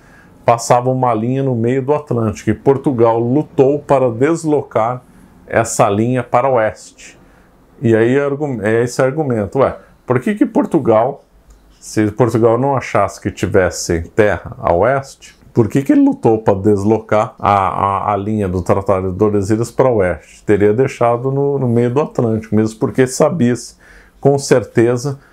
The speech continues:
que havia muitas e muitas terras a oeste, óbvio, né? África e Ásia. Então por que que Portugal teria trocado terras certas a leste por nada a oeste? Ele só teria trocado, só teria lutado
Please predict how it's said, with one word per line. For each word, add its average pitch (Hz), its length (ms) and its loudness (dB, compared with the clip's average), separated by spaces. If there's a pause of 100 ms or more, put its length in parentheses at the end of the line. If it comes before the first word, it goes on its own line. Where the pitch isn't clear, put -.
(160)
que - 80 2
havia 113 300 2
muitas 120 560 0
e 104 40 0
muitas 104 380 0
terras 107 320 0
a 131 100 0
oeste, 98 400 -2
óbvio, 98 380 -2
né? 92 140 -2
África 101 580 -4
e 101 120 -4
Ásia. 85 360 -4 (340)
Então 127 160 2
por 139 140 -2
que 175 140 -2
que 196 120 -4
Portugal 131 520 2
teria 131 280 0
trocado 110 640 -4
terras - 880 -4 (120)
certas - 960 -4 (400)
a 113 100 2
leste 120 640 -2 (500)
por 135 140 4
nada 123 640 -2
a 110 140 0
oeste? 92 420 -2
Ele - 100 -6
só 131 200 2
teria 110 340 0
trocado, 101 600 -2
só 120 140 -2
teria 110 360 0
lutado 131 680 -2